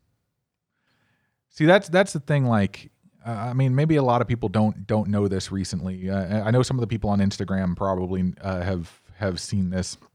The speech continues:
on some of the live streams that we've done. Uh, but, like, for a while there, I was not happy with the way things were going. I wasn't happy with the way that, like,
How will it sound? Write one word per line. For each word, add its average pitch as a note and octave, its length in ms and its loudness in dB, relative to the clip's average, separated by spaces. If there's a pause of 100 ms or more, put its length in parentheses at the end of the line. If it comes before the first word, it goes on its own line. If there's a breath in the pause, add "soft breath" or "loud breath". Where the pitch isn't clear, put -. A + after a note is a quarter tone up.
(720)
on G#2 200 -2
some A2 140 -2
of G#2 40 0
the G2+ 80 0
live G2 220 0
streams F#2 280 -4
that F2+ 80 -4
we've F2+ 180 -8
done. F2 260 -4 (680 soft breath)
Uh, A2+ 400 4 (1600)
but, B2+ 420 2 (920)
like, A#2+ 280 -2
for D3+ 160 2
a C3 60 4
while D3+ 360 4
there, B2+ 300 2
I B2+ 240 0
was B2+ 180 2
not A2 240 2
happy G#2 560 -2 (300)
with G2+ 300 -2 (100)
the G#2 80 -4
way G2+ 180 2
things G2 260 -2
were F#2 100 -4
going. F2 300 -6
I A2 120 0
wasn't B2 280 2
happy A2+ 280 2
with A2 160 0
the A2+ 60 0
way G#2 500 0 (380 soft breath)
that, G2 400 -2
like, F#2 340 -8